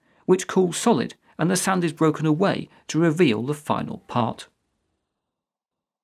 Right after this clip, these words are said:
Today, three D printers from pioneers including X one and VoxelJet allow for patternless sand casting. Here, layers of casting sand are laid down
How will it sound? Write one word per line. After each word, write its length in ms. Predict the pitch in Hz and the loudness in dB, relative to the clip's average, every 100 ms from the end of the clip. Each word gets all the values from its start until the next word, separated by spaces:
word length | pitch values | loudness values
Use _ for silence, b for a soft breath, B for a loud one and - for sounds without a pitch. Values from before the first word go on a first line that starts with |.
| _ | _
Today, 480 | - 226 269 - - - | -6 0 2 0 -4 -2
three 220 | 233 247 | 2 4
D 140 | 233 | 4
printers 440 | 226 233 202 123 - | 4 2 2 0 -2
from 140 | 139 | -4
pioneers 680 | - 180 170 180 190 127 123 | -4 -4 -2 0 2 0 0
including 560 | 135 131 160 151 156 - | -2 0 2 2 0 -4
X 320 | 160 - - | -6 -6 -4
one 260 | 170 170 117 | 0 0 0
and 140 | 127 | -2
VoxelJet 760 | 127 208 - 143 113 104 107 - b - | -2 -2 -2 -4 -4 -4 -8 -10 b -2
allow 300 | 160 175 175 | 0 2 0
for 180 | - 165 | 0 -4
patternless 640 | - 220 - 110 - - | -2 -2 0 -4 -2 -2
sand 440 | - 117 107 117 | -2 -2 -6 -10
casting. 480 | - 123 - 117 - _ _ _ _ _ _ _ _ _ | -8 -8 -6 -6 -8 _ _ _ _ _ _ _ _ _
Here, 340 | - 269 117 - b | -2 -2 -2 -6 b
layers 360 | 160 202 208 196 | 0 2 2 0
of 100 | - | -4
casting 380 | 180 - 170 151 | -6 -4 -4 -4
sand 340 | - 170 143 | -2 0 0
are 60 | 139 | 0
laid 260 | 147 135 | -2 -2
down 380 | 156 175 - | -2 -2 -2